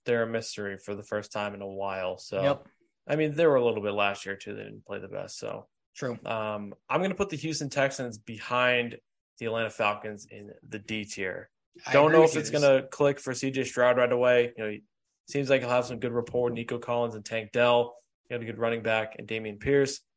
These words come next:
Speaker 1: They're slowly building up that offensive line, but I believe Kenyon Green is on I R to start the year, so that hurts them. Um, they traded for Josh Jones from the, from the Cardinals. They drafted Juice Scruggs, who's also on I R, I believe, so they'll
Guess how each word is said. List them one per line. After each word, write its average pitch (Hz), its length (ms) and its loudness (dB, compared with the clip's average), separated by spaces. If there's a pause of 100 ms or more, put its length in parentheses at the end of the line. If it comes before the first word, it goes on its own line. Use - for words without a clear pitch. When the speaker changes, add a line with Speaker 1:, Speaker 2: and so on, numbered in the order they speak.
(140)
Speaker 1:
They're 127 80 -6
slowly 165 380 4
building 151 300 4
up 147 120 4
that 143 140 4
offensive 139 380 2
line, 127 320 0
but 117 100 -2
I 113 60 2
believe 117 440 -6
Kenyon 123 340 -6
Green 113 300 -6
is 113 100 -6
on 117 140 2
I 110 160 0
R 113 160 2
to 117 80 -6
start 120 260 0
the 120 100 -10
year, 120 260 4
so 117 140 -6
that 110 180 2
hurts 113 260 -4
them. 104 300 -4 (420)
Um, 98 460 -4 (500)
they 131 100 0
traded 131 320 0
for 117 260 -2
Josh 113 360 2
Jones 143 440 4
from 113 420 -4
the, 104 520 -12 (200)
from 107 260 -8
the 104 80 -12
Cardinals. 139 560 4 (400)
They 123 60 -10
drafted 117 320 2
Juice 113 180 -6
Scruggs, 120 440 2
who's 110 140 -8
also 120 360 2
on 110 120 -2
I 104 160 -6
R, 101 160 -2
I 104 60 -2
believe, 104 360 -8
so 104 300 -2
they'll 107 240 -6